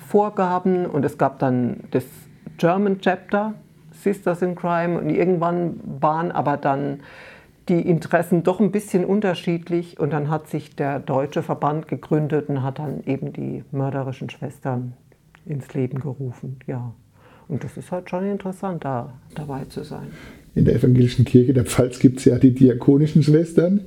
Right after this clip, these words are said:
Speaker 2: Du bist eine mörderische <laughs> Schwester. Wie fing das Ganze an?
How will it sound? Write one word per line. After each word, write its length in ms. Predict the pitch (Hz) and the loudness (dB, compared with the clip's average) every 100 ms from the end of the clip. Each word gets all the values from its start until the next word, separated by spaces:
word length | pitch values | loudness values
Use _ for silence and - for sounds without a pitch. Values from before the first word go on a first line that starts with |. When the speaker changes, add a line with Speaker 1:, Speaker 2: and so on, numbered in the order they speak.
| - - - - | -8 -14 -16 -4
Speaker 2:
Du 120 | - | 4
bist 180 | 135 - | 4 4
eine 140 | 135 | 4
mörderische 540 | 143 151 147 131 127 123 | 4 4 4 4 6 4
<laughs> 0 | |
Schwester. 720 | 98 107 170 165 - 151 147 - - 151 - - 135 - - - | 4 6 4 4 2 2 2 0 -2 -2 0 -2 -2 -4 -10 6
Wie 100 | 151 | 6
fing 180 | 147 160 | 8 6
das 200 | 151 147 | 6 4
Ganze 340 | 143 139 139 | 2 4 4
an? 380 | - 190 247 - | 4 4 4 0